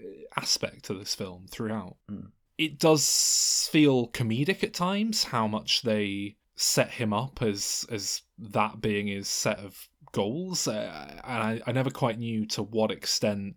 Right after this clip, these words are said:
Speaker 1: You know, that there's a scene earlier on where John Malkovich, the, uh, the primary villain of the film,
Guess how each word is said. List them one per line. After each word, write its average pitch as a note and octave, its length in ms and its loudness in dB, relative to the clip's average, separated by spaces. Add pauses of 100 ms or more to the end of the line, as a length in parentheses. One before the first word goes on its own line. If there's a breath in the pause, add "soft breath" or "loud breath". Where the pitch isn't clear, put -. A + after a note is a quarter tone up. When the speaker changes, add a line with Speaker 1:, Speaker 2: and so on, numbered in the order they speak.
(140)
Speaker 1:
You C#3 140 4
know, A2+ 100 4
that G#2+ 140 4
there's A#2 140 2
a A2+ 60 2
scene B2 300 4
earlier G#2+ 400 4
on A#2 200 2
where G#2+ 160 0
John G#2 260 2
Malkovich, G2+ 640 -2
the, G2+ 280 -2
uh, F#2+ 300 -4 (200)
the A#2+ 100 -2
primary G#2+ 880 2 (120)
villain G#2 420 2
of F#2 140 -6
the - 80 -12
film, F#2+ 500 -6